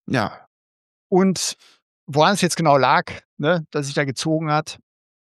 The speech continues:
Speaker 2: vielleicht war der Berater auch im Urlaub, ich sag mir jetzt so nicht, aber irgendwas, ähm, weiß man jetzt nicht, nur es war sehr ungeschickt. Und er hat jetzt, glaub ich, gemerkt, dass jetzt erstmal Ruhe sein muss,
Speaker 1: Hm.
Speaker 2: ne, dass er Leistung bringen muss,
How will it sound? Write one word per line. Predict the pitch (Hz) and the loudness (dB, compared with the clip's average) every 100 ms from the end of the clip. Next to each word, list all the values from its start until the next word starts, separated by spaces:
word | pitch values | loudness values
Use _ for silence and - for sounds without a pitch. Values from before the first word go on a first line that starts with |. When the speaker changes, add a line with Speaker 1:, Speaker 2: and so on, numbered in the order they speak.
| _ - | _ -2
Speaker 2:
vielleicht | 139 147 | 2 4
war | |
der | 147 | 4
Berater | 117 117 160 160 | 2 2 2 2
auch | |
im | 131 | 0
Urlaub, | 147 147 143 127 | -2 2 2 2
ich | 107 | -2
sag | 107 | -2
mir | 113 | -2
jetzt | 101 - | -4 -6
so | 92 95 | -8 -8
nicht, | 95 - | -8 -6
aber | - 104 107 98 _ _ _ _ _ _ _ | -2 0 0 -2 _ _ _ _ _ _ _
irgendwas, | 160 156 127 135 - - - | 4 4 4 2 -2 -8 -8
ähm, | 123 120 123 123 _ | -6 -6 -6 -10 _
weiß | 117 139 | -4 -2
man | 151 | 0
jetzt | 131 | 0
nicht, | 127 165 147 | 0 -2 0
nur | 143 | 0
es | 107 | 2
war | 123 | 0
sehr | 104 127 113 | 2 0 0
ungeschickt. | 117 104 - 107 - - _ _ _ _ _ _ | -2 -4 -4 -4 -8 -16 _ _ _ _ _ _
Und | - 143 - - _ _ _ | 2 2 0 -8 _ _ _
er | 123 131 | 2 2
hat | 160 | 2
jetzt, | 170 - | 0 2
glaub | 147 | 0
ich, | |
gemerkt, | 135 135 151 | 0 -2 -4
dass | 139 | -4
jetzt | 147 131 | -6 -8
erstmal | 131 147 123 | -6 -4 -4
Ruhe | 117 143 196 | -2 0 2
sein | 180 175 | 2 0
muss, | 196 220 - - | -2 -4 -6 -4
Speaker 1:
Hm. | - 147 120 | 0 2 2
Speaker 2:
ne, | 95 | 0
dass | - 127 | -2 -4
er | 123 | 0
Leistung | 123 156 196 180 | 0 2 0 2
bringen | 190 196 | 2 2
muss, | 208 208 - | 0 -2 -8